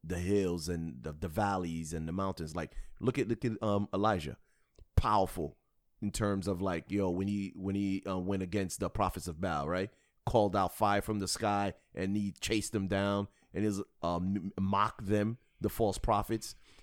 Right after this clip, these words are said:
And then what happens? Immediately after he, he beat all those false prophets, he ran and hid in the cave 'cause he was scared of Jezebel.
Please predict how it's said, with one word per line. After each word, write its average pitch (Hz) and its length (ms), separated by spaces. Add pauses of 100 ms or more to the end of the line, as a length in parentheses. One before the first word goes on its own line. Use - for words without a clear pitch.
(140)
And 101 140
then 92 140
what 107 160
happens? 95 340
Immediately 113 560
after 110 300
he, 101 240 (320)
he 101 280
beat 113 360 (300)
all 107 180
those 104 220
false 113 340
prophets, 127 540 (300)
he 110 200
ran 113 320
and 101 140
hid 113 180
in 110 100
the 95 80
cave 110 480
'cause 92 140
he 107 60
was 98 120
scared 101 200
of 87 160
Jezebel. 95 380